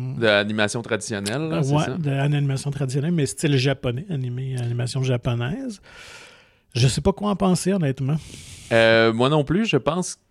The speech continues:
Speaker 1: pas que c'est un film très large public, là.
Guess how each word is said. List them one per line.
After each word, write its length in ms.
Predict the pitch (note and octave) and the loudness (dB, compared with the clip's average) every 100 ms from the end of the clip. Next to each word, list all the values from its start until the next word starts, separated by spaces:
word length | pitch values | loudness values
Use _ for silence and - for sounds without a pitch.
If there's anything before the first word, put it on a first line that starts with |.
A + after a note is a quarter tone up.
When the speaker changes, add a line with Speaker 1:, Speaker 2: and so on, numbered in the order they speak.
| _ _ - | _ _ 0
Speaker 1:
pas 160 | D#3+ | 2
que 160 | D#3+ C#3 | 2 0
c'est 240 | A#2 B2 | -2 0
un 160 | A#2+ A2 | 0 0
film 840 | - - - C3+ C#3+ D3+ C#3+ D3 C#3+ - - - _ _ _ | -4 -10 0 4 4 2 -2 -4 -8 -16 -20 -20 _ _ _
très 320 | - B2+ B2+ | -2 4 6
large 500 | B2+ B2 C3 C3+ B2 A#2+ | 6 6 4 2 -2 -4
public, 580 | A#2 A2 B2 F3 - | -6 -4 -2 -2 -6
là. 160 | F3+ E3+ | -10 -8